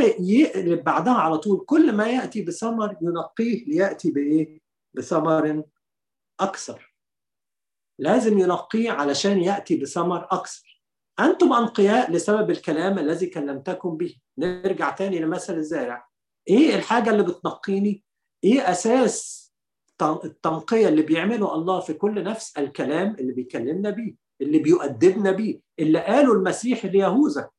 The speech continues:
علشان يفوق ورفضه. ما علينا.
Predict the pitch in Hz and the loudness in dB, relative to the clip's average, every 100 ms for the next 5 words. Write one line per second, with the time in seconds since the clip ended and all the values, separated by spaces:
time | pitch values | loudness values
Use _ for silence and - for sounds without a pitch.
0 | _ 123 143 156 247 247 - 320 - - | _ -6 -4 -2 0 0 4 2 2 -8
1 | _ _ _ _ _ _ _ _ _ - | _ _ _ _ _ _ _ _ _ -4
2 | 175 226 240 - 113 - _ _ _ _ | 0 2 2 0 -8 -14 _ _ _ _
3 | 135 165 175 185 123 | -4 -2 0 -2 -6